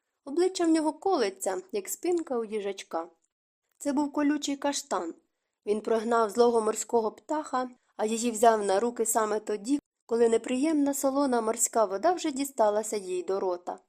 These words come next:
Потім колючий каштан відніс її на корабель, де весь вечір доглядала її мама. І тепер має друга колючого каштана. У нього чорні розпухлі подряпини там, де його поранив птах.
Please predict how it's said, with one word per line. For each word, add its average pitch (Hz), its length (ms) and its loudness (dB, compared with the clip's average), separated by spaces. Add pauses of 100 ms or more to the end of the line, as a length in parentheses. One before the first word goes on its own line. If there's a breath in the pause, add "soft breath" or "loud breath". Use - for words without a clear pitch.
(480)
Потім 359 300 4
колючий 294 440 0
каштан 294 480 2
відніс 214 440 -2
її 208 120 0
на 208 120 0
корабель, 202 600 0 (180)
де 196 120 0
весь 202 260 -2
вечір 262 380 0
доглядала 190 600 0
її 196 300 -2
мама. 175 440 -6 (420)
І 240 80 -10
тепер 302 380 0
має 330 320 4
друга 240 480 2
колючого 220 560 -4
каштана. 180 680 -4 (340)
У 233 60 -4
нього 226 240 4
чорні 226 420 4
розпухлі 220 560 -2
подряпини 208 640 0
там, 240 380 0
де 202 120 0
його 240 220 -2
поранив 254 500 0
птах. - 500 -10